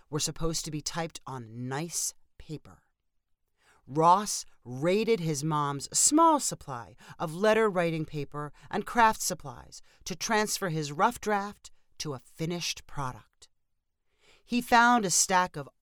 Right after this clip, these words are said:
off-white cardstock and jammed a piece into the old typewriter his mom kept buried in her closet. Typing was not a required class until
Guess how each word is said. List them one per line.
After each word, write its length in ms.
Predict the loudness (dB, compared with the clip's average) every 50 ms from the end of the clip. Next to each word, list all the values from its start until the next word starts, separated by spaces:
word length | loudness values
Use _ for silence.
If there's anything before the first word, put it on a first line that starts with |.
| _ 2 4
off-white 580 | 6 6 4 2 -2 -8 -6 -4 -4 -6 -8 _ -12
cardstock 720 | -6 -2 0 0 0 0 -2 -4 -4 -4 -4 -6 -6 -8 -14 _ _ _ _ _ _ _ -20 -14 -6
and 280 | -4 -4 -4 -4 -6 -10 -6
jammed 480 | -2 2 2 4 4 4 2 2 0
a 40 | -2
piece 440 | -4 -4 -8 -8 -6 -6 -4 -6 -6
into 240 | -4 -6 -6 -8 -8
the 140 | -10 -12 -6 _ 2
old 420 | 4 6 6 6 4 2 -4 -8
typewriter 680 | -6 -2 -2 -2 -2 -2 -4 -6 -6 -6 -6 -8 -8 -8
his 180 | -6 -4 0
mom 320 | 2 4 4 4 4 2 -2
kept 300 | -6 -10 -12 -12 -14 -20 -20 -8 -2
buried 420 | 0 2 2 2 -2 -6 -8 -10
in 80 | -10 -10
her 140 | -10 -12 -10
closet. 580 | -4 -2 0 0 0 -2 -6 -14 -20 _ _ _ _ _ _ _ _ _ _ _ _ _ _ _ _ _ _ _ _ _ _ _ _ _ -6
Typing 500 | 0 2 2 2 2 2 0 0 0 0
was 160 | 0 0 2
not 260 | 4 6 6 6 4
a 60 | 0
required 640 | -4 -6 -8 -6 2 6 6 6 6 6 2 -2 -6 -10
class 460 | -10 -8 -8 -6 -6 -6 -6 -6 -4
until 320 | -4 -4 -4 -6 -8 -8